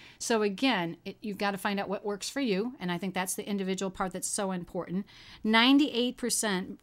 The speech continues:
reported that they modified their food intake in some way to lose the weight, and then ninety-four percent, big figure, increased their physical activity.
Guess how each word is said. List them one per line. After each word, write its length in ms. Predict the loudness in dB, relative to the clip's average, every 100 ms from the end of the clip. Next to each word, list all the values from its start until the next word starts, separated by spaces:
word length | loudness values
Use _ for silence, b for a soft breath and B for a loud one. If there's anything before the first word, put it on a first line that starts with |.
| _ -4
reported 460 | -4 0 2 2
that 140 | 0 -2
they 120 | 0
modified 600 | 2 0 0 0 0 0
their 180 | -2 -4
food 380 | -6 0 2 2
intake 380 | 2 -2 -2
in 120 | -2 0
some 380 | 2 2 2
way 400 | 0 0 -2 -4 -6
to 100 | -4
lose 320 | 0 2 0
the 120 | -4 -10
weight, 280 | -8 -10 -10 B B B B
and 160 | 0 4
then 200 | 6 6
ninety-four 580 | 6 8 6 4 2 2
percent, 540 | 2 0 2 0 -2 -8 _
big 160 | -2 0
figure, 320 | 2 2 2
increased 440 | 0 -2 0 0 0
their 80 |
physical 360 | -4 -4 -4 -6
activity. 460 | -6 -6 -8 -8